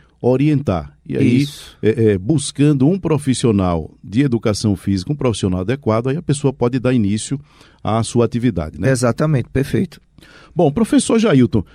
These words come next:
Speaker 1: e aí chegamos à seguinte situação. Pra quem quer começar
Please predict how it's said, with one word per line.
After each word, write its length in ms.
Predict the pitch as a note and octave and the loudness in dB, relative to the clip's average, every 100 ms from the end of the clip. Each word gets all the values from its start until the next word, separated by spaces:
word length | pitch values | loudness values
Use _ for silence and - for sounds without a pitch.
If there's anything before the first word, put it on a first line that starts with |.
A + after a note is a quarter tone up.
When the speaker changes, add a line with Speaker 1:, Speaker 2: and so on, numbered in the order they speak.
| _ - | _ -4
Speaker 1:
e 120 | C#3+ | 0
aí 340 | F#3+ G3 G#3+ - _ _ _ | 2 2 0 -6 _ _ _
chegamos 600 | - F3+ C#3 F3+ F3+ C#3 | -4 0 2 2 2 2
à 120 | E3 | 2
seguinte 400 | D3+ E3+ B2 C#3+ | 0 -2 0 0
situação. 480 | D#3 D3 E3+ D3 A#2+ | 0 0 0 0 -2
Pra 220 | - B3 | -2 -6
quem 240 | - E4 D4 | -2 0 2
quer 180 | G#3+ D3 | 0 0
começar 720 | F3+ E3 C#3+ - G2+ D2+ | 2 4 2 2 -2 -2